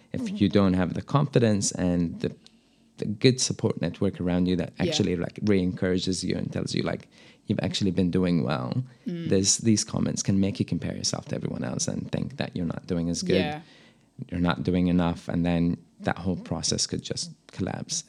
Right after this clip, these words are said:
Speaker 1: I can't even imagine what you go through, 'cause when someone criticizes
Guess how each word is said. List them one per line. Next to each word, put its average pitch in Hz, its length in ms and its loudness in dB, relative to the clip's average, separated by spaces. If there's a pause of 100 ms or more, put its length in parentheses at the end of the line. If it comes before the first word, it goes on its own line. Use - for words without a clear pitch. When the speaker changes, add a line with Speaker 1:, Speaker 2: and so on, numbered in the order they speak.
(140)
Speaker 1:
I 113 100 4
can't 107 440 2
even 98 300 2
imagine 85 760 -2
what - 320 -6
you 85 120 -2
go 85 260 -2
through, 90 420 0
'cause 95 440 -2 (520)
when 101 220 4
someone 120 300 4
criticizes 90 960 0